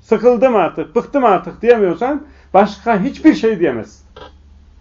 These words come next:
Hakaret edemezsin, dövemezsin. Bunların hepsi bundan daha ağır, e, haramlardır. Efendim bize hakaret ediyor.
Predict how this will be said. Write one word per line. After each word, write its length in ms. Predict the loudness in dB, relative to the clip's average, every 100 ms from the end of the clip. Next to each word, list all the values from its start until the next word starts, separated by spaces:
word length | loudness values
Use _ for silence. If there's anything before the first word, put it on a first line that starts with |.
| -20 -20 -20 _ _ _ _ _ _ -20 -20 -20 -20 -20 -20 _ _ _
Hakaret 500 | -2 2 4 4 2
edemezsin, 680 | -2 -4 -4 -6 -6 -2 0
dövemezsin. 600 | 2 0 -2 -8 -8 -6
Bunların 360 | -4 -2 -2
hepsi 520 | -2 -4 -4 -4 -2
bundan 420 | -2 -4 -2 -2 -2
daha 240 | -2 -2
ağır, 340 | 2 2 2 -2 -18 _ _ _ -12
e, 40 |
haramlardır. 880 | -8 -6 -4 -4 -6 -14 -18 -20 -20 -20 _ _ _ _ _ _ -20 _ _ -20 _ _ -20 -20 _ _ _
Efendim 400 | 2 4 2 0
bize 140 | 2 2
hakaret 500 | 2 2 4 4 0
ediyor. 440 | -6 -8 -10 -12